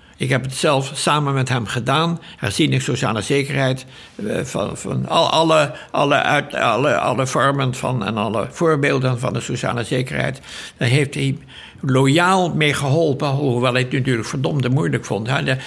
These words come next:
denk maar aan die A O W-zomer, eh, waarin hij bijna is afgetreden. Dus dat is zijn grote punt. Maar, eh, die, die migranten,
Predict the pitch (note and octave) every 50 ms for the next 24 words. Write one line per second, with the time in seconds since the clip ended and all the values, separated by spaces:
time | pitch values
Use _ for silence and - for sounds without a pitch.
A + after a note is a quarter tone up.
0 | - - - - - G2 A2+ - G#2 A#2 A#2+ A#2+ A2 - - C#3+ C3+ B2 B2+ B2+
1 | C3 D3+ E3+ E3+ D#3 C#3 A2+ A2 C3+ C3 B2+ A#2+ A2 G2+ G2+ F#2 F2 - - -
2 | - - - - - - - - - - - - - - - F3 D#3+ - - -
3 | C3 A#2+ A#2 A#2 A2+ - A#2 A2+ A2 - A#2+ B2 A#2 A#2 A2+ A2+ A2 G#2+ F2+ F2
4 | - G2+ - - - - - E3+ - G3+ G3 - F3 D3+ B2 - - - - -
5 | - - - - - - - - - - - - - - D3 C3+ - - C3+ C3
6 | - D#3 D#3 C3 F3 D#3+ C#3 C3 - E3 F3 E3 C3 C#3+ C3 - - G3 F#3+ -
7 | A3 - - - - - - - - - - D#3+ D#3 D3+ C3+ - - - - E3
8 | E3+ C3+ - - - - - - - - G3 - - - - - - D#3+ D3 -
9 | - C3 C3 C#3 C#3 C3+ B2 - G3+ G3 F#3+ F#3+ F3 - F#3 F3 -